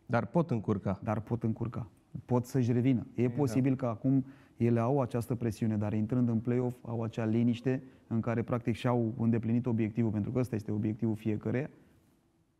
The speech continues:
Speaker 2: Mai departe vor vedea ce vor face, dar și probabil că atunci vor aborda altfel meciurile.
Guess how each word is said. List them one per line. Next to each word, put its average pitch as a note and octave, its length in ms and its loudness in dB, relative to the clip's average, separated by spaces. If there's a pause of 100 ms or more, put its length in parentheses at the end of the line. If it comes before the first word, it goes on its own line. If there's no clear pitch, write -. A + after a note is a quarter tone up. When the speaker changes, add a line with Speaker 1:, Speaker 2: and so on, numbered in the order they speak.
(140)
Speaker 2:
Mai A2+ 160 -2
departe A2+ 360 -2
vor G#2+ 180 0
vedea G#2+ 220 -4
ce A2+ 120 -6
vor G#2 160 -2
face, C3+ 280 -4
dar B2 280 0 (300)
și - 200 -4
probabil B2 420 0
că A#2+ 100 -4
atunci A#2 240 -2
vor A2+ 180 0
aborda G#2+ 380 -2
altfel G#2 260 -2
meciurile. G2+ 380 -2